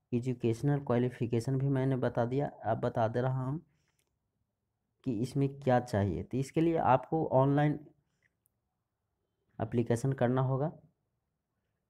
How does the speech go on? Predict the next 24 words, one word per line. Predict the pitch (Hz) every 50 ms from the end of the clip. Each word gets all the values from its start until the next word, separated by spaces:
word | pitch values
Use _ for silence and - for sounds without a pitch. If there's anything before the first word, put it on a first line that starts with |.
| _ _ _ _ _ _ _ _ _ _ -
ठीक | - 127 113 120
है। | 107 95 95 104 - - _ _ _ _ _ -
मिनिमम | 120 123 127 131 139 147 147 139
अठारह | 131 127 - - 113 110 120 131
ईयर्स | 139 143 147 147 147 - 127
और | 113
मैक्सिमम | 117 113 110 107 - - 131 147 143 120
आपको | 113 110 - - 147 170 - - - _ _ _ _
छब्बीस | - - 120 113 127 139 135 - 123
ईयर | 127 139 143 139
जनरल | 123 131 117 104 113 123
कैटेगरी | 123 - 107 110 113 107 107 101 107 110
के | - 120
लिए | 120 135
होनी | 143 143 131 123 123
चाहिए। | 120 - 123 123 131 156 185 - _ _ _ _ _ _ -
एससी, | 110 113 113 113 - 143 135
एसटी | 131 135 139 - 147 143 -
के | - - - - _ - 127 123 113 110
थ्री | - - _ - - - 113 127
वर्ष | 127 139 139 139 -
छूट | - - 131 120 -
होना | 131 131 127 127
होगा। | - - 135 131 131 123 143 170